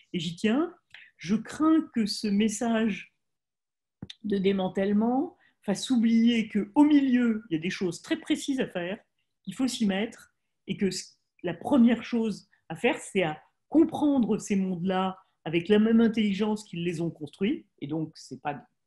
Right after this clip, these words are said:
c'est pas simple, c'est pas de la tarte. Donc, se donner les moyens de comprendre ce qui se passe, de comprendre ce que sont les algorithmes, de pénétrer ces mondes et de diminuer la symétrie d'information de façon à être capable de réintroduire de la concurrence.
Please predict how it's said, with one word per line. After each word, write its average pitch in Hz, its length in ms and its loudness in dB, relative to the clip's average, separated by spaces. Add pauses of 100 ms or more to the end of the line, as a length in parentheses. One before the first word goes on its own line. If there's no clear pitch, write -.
(140)
c'est - 100 -20
pas 175 80 -6
simple, 240 300 -4
c'est - 80 -8
pas - 80 -8
de 123 60 -8
la 139 100 -10
tarte. 156 280 -4
Donc, 160 220 -6
se - 120 -4
donner 226 280 2
les 202 140 0
moyens 175 420 -8 (380)
de 170 60 -6
comprendre 202 440 -2
ce - 60 -18
qui 165 100 -16
se - 80 -20
passe, 185 420 -8 (220)
de 165 60 -8
comprendre 214 440 0
ce 233 60 -10
que 214 60 -4
sont 196 180 -6
les 175 140 -6
algorithmes, 175 640 -4 (880)
de 196 380 2 (320)
pénétrer 269 560 0
ces 233 240 0
mondes 214 580 4 (220)
et 208 80 0
de 190 340 0
diminuer 247 480 0
la 208 140 0
symétrie 190 400 -6
d'information 165 560 -6
de 294 100 -2
façon 269 400 -4
à 240 80 2
être 202 160 -4
capable 294 460 -2
de 226 60 0
réintroduire 202 500 0
de 240 40 -4
la 190 100 -2
concurrence. 160 460 -8